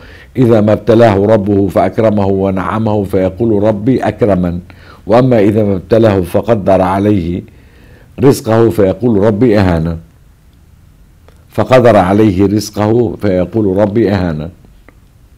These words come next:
الحق تبارك وتعالى ينفي الكلام السابق، لأن النعمة وسعة الرزق ليست دليل إكرام، كما أن الفقر وضيق الرزق ليس دليل إهانة، فكلاهما ابتلاء واختبار كما أوضحت الآيات.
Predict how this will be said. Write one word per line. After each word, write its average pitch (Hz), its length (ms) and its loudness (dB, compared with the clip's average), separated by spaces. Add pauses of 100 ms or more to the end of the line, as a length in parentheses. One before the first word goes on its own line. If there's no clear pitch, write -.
(560)
الحق 107 220 -4
تبارك 110 320 4
وتعالى 110 540 0
ينفي 135 220 0
الكلام 98 400 0
السابق، 104 500 -4
لأن 98 260 -2
النعمة 107 480 -4 (340)
وسعة 104 440 -2
الرزق 104 360 -4
ليست 95 220 -2
دليل 95 480 -2
إكرام، 98 400 -4 (340)
كما 95 200 -2
أن 95 140 -4
الفقر 90 420 -6
وضيق 87 460 -4
الرزق 90 460 -6
ليس 87 200 -4
دليل 82 520 -4
إهانة، 62 300 -10 (680)
فكلاهما 104 680 0
ابتلاء 90 600 -2
واختبار 82 1160 -2 (600)
كما 101 200 0
أوضحت 87 500 -2
الآيات. 76 600 -6